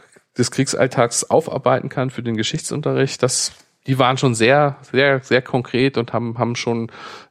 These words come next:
äh, äh, auf Whiteboards gezeichnet und, ähm, dann gab's, äh, ein Projekt, wo man sich, sich Aufnahmen,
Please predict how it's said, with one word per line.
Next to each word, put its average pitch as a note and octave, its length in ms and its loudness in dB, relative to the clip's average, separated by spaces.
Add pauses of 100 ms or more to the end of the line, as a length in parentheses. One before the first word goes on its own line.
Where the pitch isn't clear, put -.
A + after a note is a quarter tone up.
(100)
äh, A2 60 0
äh, A#2 160 2 (1500)
auf - 200 -2
Whiteboards B2+ 540 4
gezeichnet B2+ 720 -2
und, A#2 380 -4
ähm, A2 400 0 (1200)
dann B2 720 2
gab's, - 600 0
äh, E2+ 200 -8 (380)
ein C3 180 4
Projekt, B2 440 2
wo B2+ 80 2
man A#2+ 180 2
sich, A#2+ 340 0
sich - 300 -6
Aufnahmen, B2+ 680 2